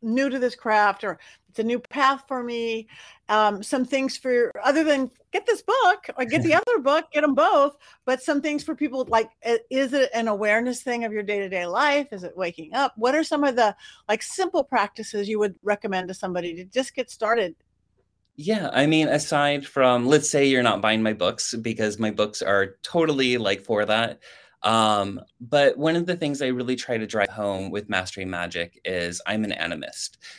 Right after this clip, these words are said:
Speaker 2: So I believe that everything has its own inherent spirit and its own inherent energy, and that energy is intelligent, so I refer to it as spirit. Um,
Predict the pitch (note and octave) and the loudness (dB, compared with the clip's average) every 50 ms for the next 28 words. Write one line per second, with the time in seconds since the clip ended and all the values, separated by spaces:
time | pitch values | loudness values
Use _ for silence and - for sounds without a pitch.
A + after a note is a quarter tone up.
0 | _ - - - B2+ A2+ A2 G#2+ F2 A2+ A#2 A2+ B2 A#2 A2+ A#2+ A#2 A2+ A2+ A2+ | _ -12 -6 0 2 4 4 4 4 2 0 0 -2 -4 -2 0 0 0 0 -2
1 | A2+ A#2 A2 F#2+ - - F#2+ A#2 A2+ C3 C3+ C3+ - - A2+ A2 A2+ A#2 A#2 G#2+ | 0 0 0 0 0 0 -2 0 0 0 -2 -2 -2 -2 0 0 0 0 -2 -6
2 | - - G#2+ G#2+ G#2 G2+ G2+ G2+ - - - G#2 G#2+ A2 A2 G#2+ G#2 G#2 - G#2+ | -6 -4 -4 -4 -2 -4 -8 -8 -8 -8 -6 -4 -2 -2 -2 -2 -4 -6 -8 -6
3 | G#2+ G2 F#2+ - - - - - - - - F#2+ G#2+ C#3+ F#3 G#3+ A3 - - - | -4 -4 -4 -4 -6 -10 -8 -10 -10 -6 -2 -2 0 0 -2 -4 -8 -14 -16 -10
4 | - G2 G#2+ G#2+ G2+ - - - G#2+ A2 A2 A2 G#2 G#2+ A2 G#2+ - G2+ G2 G2 | -6 -6 -4 -4 -6 -6 -6 -4 -2 -2 0 -2 -2 -2 -4 -4 -4 -4 -2 -2
5 | G2 F#2+ F#2+ - - - F#2 F#2+ F#2 F2 F2 F2 - - C#2+ - - - A2 G#2+ | -2 -4 -6 -12 -12 -10 -8 -6 -6 -6 -8 -10 -12 -16 -16 -12 -10 -8 -6 -2
6 | G#2 G2+ F#2 - - A2 A2 A2 G#2+ G#2 G#2+ G2+ G2+ F#2+ G2 G#2 G#2 - - G2 | 0 0 0 0 -2 -2 -2 -2 -2 -4 -4 -6 -6 -6 -6 -10 -10 -8 -6 -2
7 | A3+ G#3+ E3+ - F#2+ F#2 F#2 - - - - G#2+ G#2 G#2+ G#2 - _ _ A2+ A2 | -2 -2 -2 -2 -4 -6 -6 -6 -8 -6 -2 -2 -2 -2 -2 -6 _ _ -4 -4
8 | G#2+ - - F#2+ F#2+ F#2 - F#2+ F2+ F2+ E2+ - - - - - - D#3 D3 A#2 | -4 -2 -2 -4 -4 -4 -4 -6 -4 -4 -6 -10 -10 -12 -12 -6 -2 0 0 2
9 | F#2 - - _ _ - - _ _ - - _ _ - G2+ A2 A2+ A2+ A2 G#2+ | 2 0 -2 _ _ -20 -20 _ _ -20 -20 _ _ 0 2 2 4 4 4 2
10 | G#2 G#2 G2+ | 2 0 -4